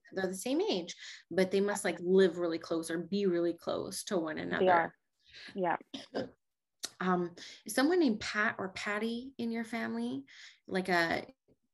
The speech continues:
Speaker 1: I'm sorry, but sometimes things just kind of drop in and I have to say them. Is there a Pat or Pat, Patty or Patricia?
Speaker 2: Um,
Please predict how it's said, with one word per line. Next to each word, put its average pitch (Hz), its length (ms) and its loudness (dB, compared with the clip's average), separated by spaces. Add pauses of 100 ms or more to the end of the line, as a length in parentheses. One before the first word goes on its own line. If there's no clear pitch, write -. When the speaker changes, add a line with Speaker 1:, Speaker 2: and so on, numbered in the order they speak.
(160)
Speaker 1:
I'm 190 100 0
sorry, 185 220 4
but 180 240 -2
sometimes 247 340 2
things 220 220 2
just 208 160 -4
kind 202 160 0
of 180 60 -2
drop 185 320 0
in 214 100 0
and 190 100 -2
I 180 60 -4
have 180 240 -8
to 185 80 -10
say 185 280 -2
them. 214 240 0
Is 202 100 -4
there 180 120 -2
a 175 80 -6
Pat 214 460 -4
or 175 220 -8 (120)
Pat, 208 200 -12
Patty 214 360 -2
or 196 80 -2
Patricia? 190 680 -4 (1200)
Speaker 2:
Um, 294 720 4